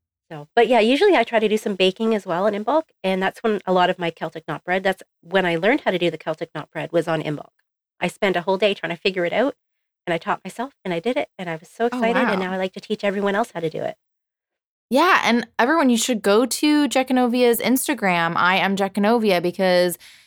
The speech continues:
Speaker 2: she has, like, a great video on how to do it. And it looks so,
Speaker 1: Yeah.
Speaker 2: you make it look so easy, but it also just looks like a lot of fun, actually.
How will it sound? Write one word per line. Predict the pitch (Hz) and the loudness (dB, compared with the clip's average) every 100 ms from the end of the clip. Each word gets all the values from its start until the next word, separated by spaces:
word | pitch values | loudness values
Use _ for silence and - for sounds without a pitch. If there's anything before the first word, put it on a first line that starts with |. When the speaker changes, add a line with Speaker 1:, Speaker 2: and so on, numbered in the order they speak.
| _ | _
Speaker 2:
she | - | -2
has, | 226 226 | 0 2
like, | 240 233 | 0 0
a | |
great | 190 185 190 220 196 | -2 0 2 2 2
video | 233 254 196 170 170 | 2 4 4 4 4
on | 175 | 2
how | 185 190 | 0 0
to | 202 | 0
do | 170 233 277 | 0 0 0
it. | 82 92 - | 0 -4 -2
And | 180 | 0
it | 190 | 2
looks | 196 233 - | 2 0 0
so, | 285 285 285 | 2 4 2
Speaker 1:
Yeah. | 254 | 2
Speaker 2:
you | 240 | 4
make | 240 | 2
it | 330 | 2
look | 330 - | 0 0
so | - 277 | 0 -2
easy, | - 170 185 262 | -2 -2 0 2
but | 240 220 | 2 4
it | |
also | 151 175 185 190 180 165 165 175 | 4 2 2 2 2 0 -8 -4
just | 185 180 | -4 -2
looks | 180 | 0
like | 190 180 | 0 2
a | |
lot | 165 160 | 2 2
of | 165 | 0
fun, | - 160 - | -2 0 -2
actually. | - - - - - 180 | -6 -6 -8 -6 -6 -6